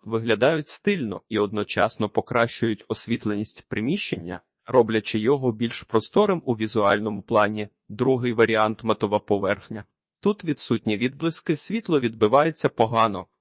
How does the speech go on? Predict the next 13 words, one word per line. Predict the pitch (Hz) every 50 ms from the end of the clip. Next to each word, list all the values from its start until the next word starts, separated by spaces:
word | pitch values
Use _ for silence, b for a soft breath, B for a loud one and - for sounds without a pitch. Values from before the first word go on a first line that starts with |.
| _ _ -
зате | - - - 196 - 202 185
при | - - 143 127
зміні | 120 117 123 123 120 113 120
типу | 110 - - 208 220 - 196 -
освітлення, | - 127 - - 113 110 123 - - 107 104 95 95 101
тьмяне | 101 _ - 110 117 147 165 170 160 - -
або | - - 95 110 104
штучне, | - - - 202 220 - - - - 107 90 - _ _ _ _ -
відтінки | 107 151 185 - _ - 214 220 190 - - 107 104
на | 104 117
плівці | 123 - 131 135 135 - - - - 196
не | 165 135 127
змінюються. | 113 - 120 120 120 113 107 98 95 90 98 - - - -